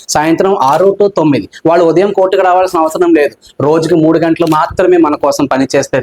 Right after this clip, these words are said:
చాలు. So గౌరవనీయులైనటువంటి రిటైర్డ్ జడ్జిలందరికీ హృదయపూర్వక నమస్కారములు తెలియచేసుకుంటూ, సాయంత్రం పూట ఆరు నుంచి తొమ్మిది గంటల వరకు మన యొక్క ప్రతి జిల్లా కోర్టులోని, ప్రతి జిల్లా కోర్టులోని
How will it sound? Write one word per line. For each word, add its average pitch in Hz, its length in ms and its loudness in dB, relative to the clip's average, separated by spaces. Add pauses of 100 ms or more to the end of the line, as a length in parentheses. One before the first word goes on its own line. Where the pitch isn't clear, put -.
చాలు. 101 200 -4 (300)
So 202 220 -2 (260)
గౌరవనీయులైనటువంటి 175 1040 0
రిటైర్డ్ 135 520 -2
జడ్జిలందరికీ 147 1040 0 (440)
హృదయపూర్వక 175 520 0
నమస్కారములు 147 600 0
తెలియచేసుకుంటూ, 151 920 0 (260)
సాయంత్రం 202 580 0
పూట 175 200 0
ఆరు 143 320 2
నుంచి 170 260 0
తొమ్మిది 175 320 2
గంటల 151 360 -2
వరకు 156 340 0 (220)
మన 160 120 0
యొక్క 165 240 0
ప్రతి 160 420 -2
జిల్లా 208 320 2 (100)
కోర్టులోని, 165 600 0 (580)
ప్రతి 170 320 -2
జిల్లా 190 300 2
కోర్టులోని 165 580 -2